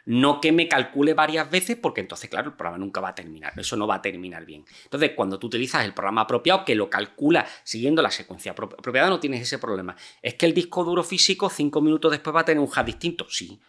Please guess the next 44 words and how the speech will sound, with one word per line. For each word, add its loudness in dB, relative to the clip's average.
porque -4
el -4
disco -4
duro, 2
el -2
S 0
S 0
D, 2
dentro -4
de -2
cinco -2
minutos 6
más 0
tarde, 2
tiene 2
un 4
contenido 4
distinto. 4
Lo -4
que -10
pasa 4
es -12
que 0
la 0
parte 0
que 2
ha 2
cambiado 2
no 6
es -4
procesalmente -4
pertinente. -10
Luego, 4
hay -2
veces, -2
evidencia -2
física, -2
por -10
ejemplo, -10
el -18
portátil, -4
la -2
parte 0
lógica -2